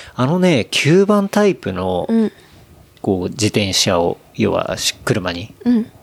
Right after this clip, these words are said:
Speaker 1: 車の外側に車載できるタイプのものって、あれ実はめちゃくちゃ便利だなと思ってて、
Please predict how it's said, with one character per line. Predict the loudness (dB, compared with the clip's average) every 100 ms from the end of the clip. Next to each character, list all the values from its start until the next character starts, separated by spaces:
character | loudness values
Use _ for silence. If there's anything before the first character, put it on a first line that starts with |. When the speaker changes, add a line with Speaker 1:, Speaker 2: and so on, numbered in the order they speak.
| -8 -4
Speaker 1:
車 | -4 -4
の |
外 | -6 -2 2
側 | 2
に | 2 2
車 | 0 -2
載 | -2 -4
で | -4
き | -4
る | -2
タ | -2
イ | -2
プ | -4
の | -6
も | -6
の | -10
っ | -12 -4
て、 | -2 -2 -6 -16 -16 -16 -8
あ | -4
れ | -2
実 | -4 -4 0
は | 0
め | -2
ち | -4 -4
ゃ |
く | 0
ち |
ゃ | 0
便 | 2 2
利 | 0
だ | 0
な | -4
と | -6
思 | -12
っ | -12
て | -14 -10
て、 | -6 -6 -6